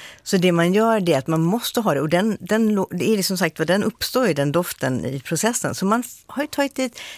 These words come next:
diverse duktiga parfymörer för att försöka s-, täcka det här med,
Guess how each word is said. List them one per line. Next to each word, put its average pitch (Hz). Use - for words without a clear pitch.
diverse 240
duktiga 196
parfymörer 196
för 165
att -
försöka 160
s-, -
täcka -
det 202
här 135
med, 139